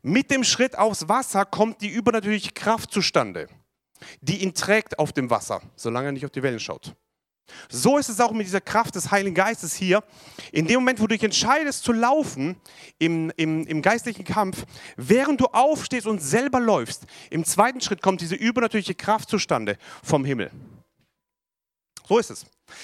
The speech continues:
Und dann steht hier drin, "Nachdem ihr alles ausgerichtet habt,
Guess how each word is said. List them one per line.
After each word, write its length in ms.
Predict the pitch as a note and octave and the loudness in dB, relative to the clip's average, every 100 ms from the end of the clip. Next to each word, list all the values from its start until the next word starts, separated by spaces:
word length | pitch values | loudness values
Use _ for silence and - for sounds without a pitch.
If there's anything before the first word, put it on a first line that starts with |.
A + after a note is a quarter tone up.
| - - | -12 0
Und 80 | |
dann 80 | A3 | 2
steht 140 | D4 A3 | 2 0
hier 80 | F3 | 0
drin, 240 | G3 D#4 - - - - - - - - - - | 0 -2 -10 -20 -20 -20 -20 -20 -20 -20 -20 -4
"Nachdem 320 | D3+ F3+ G#3 | 0 2 2
ihr 160 | F#3 - | 0 2
alles 320 | G#3 G#3+ - | 2 0 2
ausgerichtet 680 | A3+ D#4+ - A#3+ G#3+ F#3+ F3+ | 4 4 0 -4 -4 -2 0
habt, 240 | F3+ - | 0 -4